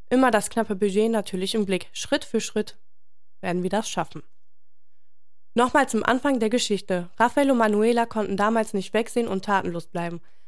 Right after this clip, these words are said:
Ein Danke dafür geht an Herue und Schufler, die inzwischen von oben über uns alle wacht, dass ihr Manuela und Rafael zum Tierschutz,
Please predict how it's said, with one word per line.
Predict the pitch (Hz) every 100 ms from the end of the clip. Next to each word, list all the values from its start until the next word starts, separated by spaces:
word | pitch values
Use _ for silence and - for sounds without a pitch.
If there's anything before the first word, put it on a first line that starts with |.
| -
Ein | - 208
Danke | 214 277 269 277
dafür | 240 262 - 269 262 -
geht | 220 -
an | 190
Herue | 175 226 262 247 247
und | - 196
Schufler, | 247 240 240
die | 226
inzwischen | 190 190 - 233 226
von | - 190
oben | 214 233 233
über | 196 185
uns | 202 -
alle | 202 202
wacht, | 190 175 - - - - -
dass | 190
ihr | - 262
Manuela | 233 208 233 254
und | 214 196
Rafael | 220 220 226
zum | 220 202 190
Tierschutz, | 220 - 214